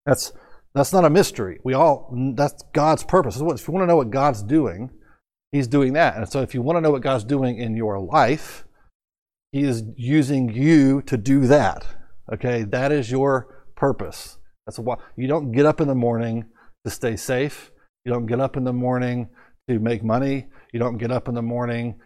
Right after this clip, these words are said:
to even have a happy, safe, comfortable family.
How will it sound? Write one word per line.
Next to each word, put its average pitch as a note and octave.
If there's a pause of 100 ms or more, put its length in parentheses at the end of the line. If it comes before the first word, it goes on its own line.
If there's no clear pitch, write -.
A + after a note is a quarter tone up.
to C3
even A#2
have A#2
a A2+
happy, A#2+
safe, A#2+
comfortable A2+
family. B2+